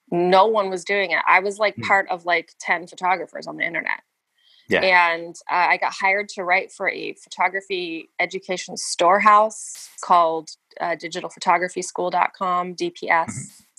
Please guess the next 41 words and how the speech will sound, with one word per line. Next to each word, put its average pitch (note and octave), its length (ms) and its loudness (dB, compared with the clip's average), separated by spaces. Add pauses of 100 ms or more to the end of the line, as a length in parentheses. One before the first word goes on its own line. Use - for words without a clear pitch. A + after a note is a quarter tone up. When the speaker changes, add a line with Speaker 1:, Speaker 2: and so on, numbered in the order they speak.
(760)
Speaker 1:
And F3 520 4 (280)
I F3+ 100 4
didn't G3+ 240 -6
know F3 140 2
what F3 140 0
being F3 160 -4
a E3 60 -6
blogger E3 420 0
was, E3+ 500 -4
but D#3+ 200 0
all E3+ 160 2
of D#3+ 80 -8
a E3 40 -14
sudden E3+ 320 -4
I E3 80 -4
was E3 140 -6
a - 40 -20
professional F3 540 -2
blogger F3+ 440 2
and E3+ 100 -2
they E3 80 0
were E3 120 0
paying E3 300 -2
me D#3+ 120 -6
really D#3+ 220 -4
good E3 140 -8
money, D#3 380 -2 (500)
Speaker 2:
Nice. - 420 -2
Speaker 1:
uh, E3 360 6 (160)
to - 120 -10
write F3 180 2
these F3 120 -8
blog - 280 4
posts. F3 600 -2 (120)
And F3+ 460 -2 (480)
I F#3 60 6
started G3+ 380 2
getting, F#3+ 540 0 (100)
like, G3 220 -2
thirty G3 220 -2
thousand F#3 580 -4